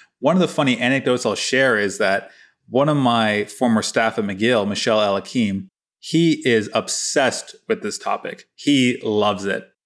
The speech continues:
And what happened was when I was in R five and R six and we're operating together all the time, we would just talk nonstop about index funds and investments and all the crazy stuff happening in the world. We talk about podcasts we listen to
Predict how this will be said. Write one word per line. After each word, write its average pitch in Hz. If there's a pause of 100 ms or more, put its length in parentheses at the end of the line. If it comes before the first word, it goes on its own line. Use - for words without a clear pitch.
(460)
And 110
what 139
happened 165
was 107
when 127
I 139
was 151
in 120
R 120
five 117
and 110
R 104
six -
and 117
we're 104
operating 113
together 104
all 98
the 98
time, 127 (400)
we 151
would 214
just 127
talk 120
nonstop 117 (180)
about 104 (420)
index 139
funds 127
and 104
investments 123
and 110
all 117
the 110
crazy 117
stuff 113
happening 131
in 127
the 123
world. 127
We 110
talk 107
about 98
podcasts 170
we 165
listen 160
to 160